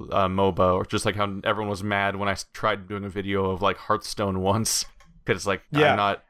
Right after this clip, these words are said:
Speaker 1: I don't
Speaker 2: Oh,
Speaker 1: play
Speaker 2: man.
Speaker 1: it every day forever, so everyone's furious with me. And w-,
Speaker 2: I,
Speaker 1: because we're busy, we can't invest four hundred hours just out of nowhere to suddenly be good at the game to start making videos.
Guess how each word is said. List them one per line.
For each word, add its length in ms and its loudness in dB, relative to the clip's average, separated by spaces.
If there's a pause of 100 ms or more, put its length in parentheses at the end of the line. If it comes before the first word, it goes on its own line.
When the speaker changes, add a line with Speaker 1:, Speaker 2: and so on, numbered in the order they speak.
(340)
Speaker 1:
I 100 6
don't 180 6
Speaker 2:
Oh, 40 4
Speaker 1:
play 160 6
Speaker 2:
man. 100 4
Speaker 1:
it 40 4
every 200 2
day 180 4
forever, 460 2
so 160 2
everyone's 320 0
furious 480 2
with 120 0
me. 300 0 (280)
And 360 -2
w-, 20 -10 (160)
Speaker 2:
I, 160 4
Speaker 1:
because 300 0
we're 80 0
busy, 260 2
we 160 0
can't 220 0
invest 340 0
four 300 0
hundred 220 2
hours 400 2
just 180 -4
out 160 0
of 80 -8
nowhere 460 4
to 120 0
suddenly 460 0
be 140 -4
good 180 2
at 100 -2
the 80 -2
game 360 0
to 120 -6
start 240 0
making 260 -6
videos. 600 0